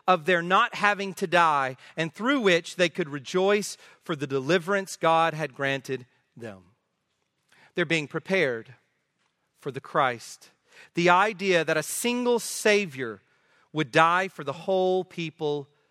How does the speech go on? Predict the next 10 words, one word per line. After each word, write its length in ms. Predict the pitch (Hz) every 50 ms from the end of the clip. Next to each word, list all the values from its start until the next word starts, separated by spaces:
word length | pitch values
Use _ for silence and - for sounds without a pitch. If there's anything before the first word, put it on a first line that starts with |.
| _ _ _ _ _
of 220 | - 139 135 123 -
God. 420 | 139 127 120 113 113 110 107 101 - _ _ _ _ _ _ _ _ _ _ _ _
One 340 | 113 117 135 170 202 220
Lamb 380 | 208 180 151 127 113 107 101 95 _ _ _ _ _ _ _ _ _ _ _ _ _ _ _ _ _ _ _ _
for 200 | _ - 156 151
all 180 | 165 196 233 254
the 100 | 214 202
people. 360 | - 151 139 113 _ - 110 110 _ _ _ _ _ _ _ _ _ _ _ _ -
One 460 | 131 120 131 151 180 208 226 233 220
Lamb 380 | 202 170 143 127 110 104 98